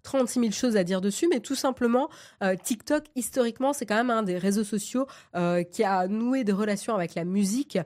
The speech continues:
euh, et l'industrie de la musique très tôt est très fort, euh, puisque de, une grande partie des vidéos de la plateforme inclut justement des extraits, euh, de musique. Elle est devenue un excellent moyen de découvrir de nouveaux morceaux.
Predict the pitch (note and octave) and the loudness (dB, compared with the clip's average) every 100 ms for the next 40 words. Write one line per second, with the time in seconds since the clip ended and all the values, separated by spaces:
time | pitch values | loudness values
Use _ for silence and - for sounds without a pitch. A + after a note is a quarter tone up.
0 | - - D#3 D#3+ E3+ F#3+ G3 F#3 - G3+ | -4 -12 -2 0 0 0 0 -4 -8 -6
1 | F3 E3+ F3 F#3+ C4 - _ - D#4+ - | -4 -2 -2 -4 -6 -10 _ -4 -2 -2
2 | - B3+ D4+ _ _ G3+ G#3 G#3 - B3 | 0 0 -2 _ _ -4 -4 -4 -2 -2
3 | - - A3+ C#4+ E3+ - - - F3+ E3+ | -2 0 0 2 -2 -6 -12 0 2 4
4 | E3 E3 D3+ G#3+ - B3 B3 F3+ E3 D#3+ | 2 2 0 -4 -2 0 2 2 2 2
5 | E3 F3 F3+ C#4 D4 C4 - A#3 F#3+ F#3 | 2 0 2 2 2 0 0 -2 0 2
6 | G3 F#3 F3 F#3 - F#3+ F#3+ - C4 C4 | 2 2 0 -4 -2 -4 -4 -2 0 0
7 | - C#4 A3 - G#3 G3 F3 E3+ - - | -2 -2 -2 -2 -2 0 0 -2 -6 -6
8 | G3 - - - D#3+ D#3+ F3+ F#3 F3+ C#4+ | -8 -8 -10 -2 0 2 2 2 2 0
9 | A#3 F#3 E3+ F3 F#3+ B3+ F#3 F3+ B3+ - | 2 0 0 0 0 0 -2 -2 -2 -2
10 | A3+ G#3+ A3+ - F3+ F3 F3 F3+ A3+ F#3 | -2 -2 -4 -6 -2 0 0 0 -2 -4
11 | D#3 G#3 E3+ F3+ A3 F#3+ E3 F#3 G#3 F3+ | -2 -2 -2 -4 -4 -4 -2 0 0 0
12 | - - | -2 -8